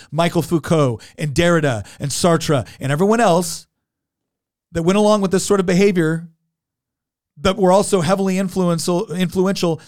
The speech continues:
in postmodernism, deconstructionism, and existentialism, not to mention critical theory. If you want to have that discussion, let's have it.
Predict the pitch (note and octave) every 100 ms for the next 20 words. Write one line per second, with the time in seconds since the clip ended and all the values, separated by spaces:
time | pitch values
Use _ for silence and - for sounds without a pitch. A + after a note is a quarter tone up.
0 | - C3 D3 C3+ D3+ F#3 G#3 G3+ G3 D#3
1 | C#3 B2+ F3 F3 G3 G3 F#3 G3 - _
2 | - _ _ D3 D#3 D3 F#3+ - D#3+ D#3+
3 | F#3+ C#4 G3+ D#3+ B2 C#3+ D#3+ _ _ _
4 | _ _ _ _ _ _ _ _ - F3+
5 | F#3 G#3 G3 F3 D4 E4+ F3+ D#3+ C3 B2
6 | D#3 _ _ _ _ _ _ _ _ _
7 | _ _ _ _ _ D3+ E3 B3 A3+ A3+
8 | A3+ F3+ C4+ C4 G3 E3+ F3+ A#3 F#3+ -